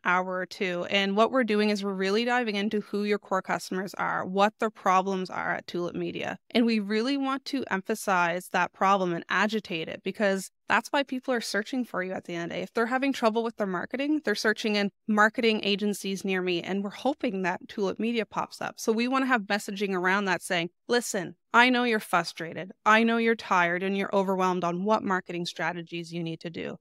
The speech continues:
That's why you need to hire us at Tulip Media." And we have messaging around that that's gonna resonate. And what makes us so special too is we not just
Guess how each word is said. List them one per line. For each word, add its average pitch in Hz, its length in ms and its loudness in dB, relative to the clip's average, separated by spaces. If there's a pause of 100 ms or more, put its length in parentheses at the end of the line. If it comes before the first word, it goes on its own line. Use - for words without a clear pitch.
(160)
That's 220 180 2
why 226 120 4
you 202 120 2
need 185 140 -2
to 190 80 -6
hire 175 340 -2
us - 220 -6
at 165 100 -4
Tulip - 320 -10
Media." 175 400 -8
And 202 320 -4
we 208 140 -4
have 208 380 2
messaging 175 540 -4
around 165 280 -4
that 165 180 -6
that's - 160 -14
gonna 170 240 -4
resonate. 156 540 -8 (180)
And 226 240 6 (200)
what 220 340 4
makes 220 340 0
us 285 140 -6
so 202 140 -4
special 202 360 -4
too 277 240 0
is 185 220 2 (120)
we 214 180 0
not 240 280 4
just 262 300 -6